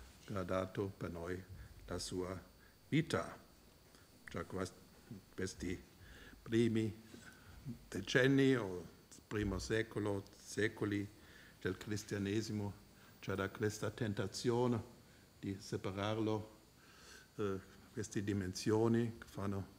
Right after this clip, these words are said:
quasi un lato della stessa mano, della stessa, stessa, eh,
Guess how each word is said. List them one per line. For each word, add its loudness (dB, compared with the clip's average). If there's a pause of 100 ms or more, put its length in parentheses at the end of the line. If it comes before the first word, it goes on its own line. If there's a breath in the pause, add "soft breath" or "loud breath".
(100)
quasi -2 (460 loud breath)
un -2
lato 2
della 2 (120)
stessa 0 (480 loud breath)
mano, 4
della -2
stessa, 0 (360 loud breath)
stessa, 0
eh, -2